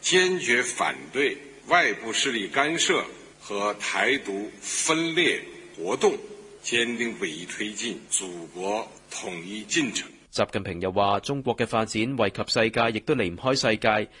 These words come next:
Speaker 2: 要紮實推進高水平對外開放，用好全球市場同資源發展自己，以及推動世界共同發展。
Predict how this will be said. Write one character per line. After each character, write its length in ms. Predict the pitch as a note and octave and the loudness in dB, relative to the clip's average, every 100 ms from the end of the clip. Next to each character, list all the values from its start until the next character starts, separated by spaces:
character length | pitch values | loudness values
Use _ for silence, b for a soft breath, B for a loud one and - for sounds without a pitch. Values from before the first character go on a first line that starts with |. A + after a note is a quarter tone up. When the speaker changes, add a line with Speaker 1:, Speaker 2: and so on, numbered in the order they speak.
| B | B
Speaker 2:
要 140 | C#3+ D3+ | 0 2
紮 200 | D3 C#3+ | 2 2
實 160 | C3 | 0
推 220 | - E3 | 2 2
進 200 | D#3+ C#3+ B2+ | 4 0 2
高 180 | D#3+ | 0
水 180 | D#3 C3+ | 2 0
平 240 | C#3 F#2 E2+ | -2 -6 -2
對 140 | A2+ | 0
外 160 | G#2+ F#2+ | 2 0
開 240 | C3 C3 | 2 2
放， 320 | B2+ A2 G2+ - _ | 4 2 0 -10 _
用 160 | C3 | 2
好 160 | B2+ C#3+ | 4 2
全 200 | E3+ G2 | 2 -2
球 200 | F#2 F#2 | 0 -2
市 160 | F#2+ A#2+ | 0 0
場 240 | - E2+ | 0 -4
同 200 | F#2 F#2 | -4 -4
資 160 | A#2 D#3+ | -2 0
源 200 | G#2 E2 | 0 0
發 180 | A#2+ | -2
展 180 | A2+ A#2 | 0 -2
自 160 | C3+ G#2+ | -2 0
己， 340 | A2 A2 C3+ | 2 2 2
以 100 | - | -4
及 100 | A2+ G#2+ - | -2 -2 0
推 160 | D3 | 0
動 180 | C3 F#2+ | 0 -2
世 180 | F#2 G#2 | 0 0
界 180 | G#2 F#2+ | 0 -2
共 180 | - F2+ | -2 -8
同 140 | E2+ | -8
發 160 | D#2 G#2 | -2 -2
展。 320 | - F#2+ C3+ | 0 -4 -4